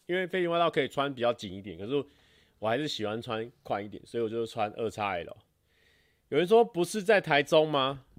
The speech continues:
没有啊，我只是突然间看到那个照片，我就觉得，诶，好像没有发到，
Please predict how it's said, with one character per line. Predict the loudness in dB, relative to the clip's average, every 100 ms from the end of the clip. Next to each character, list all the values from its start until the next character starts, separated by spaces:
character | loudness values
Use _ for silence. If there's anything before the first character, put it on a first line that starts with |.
| -12
没 | 2 6
有 | 8
啊， | 6 4 0 _ -2
我 | 0
只 | 0
是 | -2 -4
突 | 0 2
然 | 4
间 | 4
看 | 4 4
到 | 4
那 | 4
个 | 4
照 | 6 6
片， | 6 2
我 |
就 | 0
觉 | 2 4
得， | 4 2 _ _ _ _ _ _
诶， | 0 0 0 _ _ _ _ _ _ _ _
好 | -4
像 | 0
没 | 2
有 | 0
发 | 2 2
到， | 2 0 0 -4